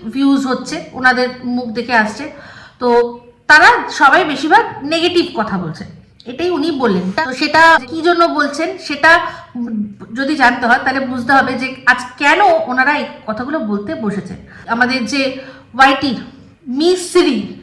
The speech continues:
হুম, ওর নাম আমি সিলি এমনি এমনি দিইনি। সিলিকল মলম আমাকে নিয়ে একটা ভিডিও বলে, করেছে যে সিলিকল মলম, সেটাতে সিলিকলটাকে সিলিকন লিখেছে, যেখানে কিনা ও আমার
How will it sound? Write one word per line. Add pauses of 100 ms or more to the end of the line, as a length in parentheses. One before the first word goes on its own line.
হুম, (340)
ওর
নাম
আমি
সিলি
এমনি
এমনি
দিইনি। (140)
সিলিকল
মলম
আমাকে
নিয়ে
একটা
ভিডিও
বলে, (160)
করেছে
যে
সিলিকল
মলম, (260)
সেটাতে (440)
সিলিকলটাকে
সিলিকন
লিখেছে,
যেখানে
কিনা (100)
ও
আমার